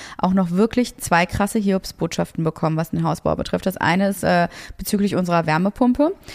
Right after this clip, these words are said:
äh, die uns jetzt doch nicht mehr zur Verfügung gestellt werden soll, so wie es ursprünglich geplant war. Und das war so ein Schlag ins Gesicht, das könnt ihr euch überhaupt nicht vorstellen.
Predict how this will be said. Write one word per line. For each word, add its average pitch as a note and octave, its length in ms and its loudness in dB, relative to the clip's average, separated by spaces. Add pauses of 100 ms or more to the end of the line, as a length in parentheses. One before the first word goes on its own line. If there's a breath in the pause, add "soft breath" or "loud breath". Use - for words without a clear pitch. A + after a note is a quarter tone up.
(140 loud breath)
äh, G3 220 4
die G3 100 2
uns G3 120 2
jetzt F#3 180 -4
doch F3+ 100 0
nicht A3+ 140 0
mehr B3 100 4
zur A#3+ 140 -6
Verfügung B3+ 420 2
gestellt A#3+ 360 2
werden A#3+ 220 4
soll, A#3+ 200 4
so A3 120 2
wie G#3 40 2
es - 160 -4
ursprünglich G3 420 -2
geplant F#3 440 0
war. A#3+ 160 4
Und F#3 120 0
das F#3 160 -2
war E3+ 160 2
so F#3+ 240 0
ein G3 260 0
Schlag F#3+ 460 0
ins G3 200 -6
Gesicht, F#3 420 -2
das - 100 -12
könnt F#3 180 2
ihr F3 60 2
euch F3 120 0
überhaupt E3+ 240 -2
nicht - 120 -4
vorstellen. E3 560 -2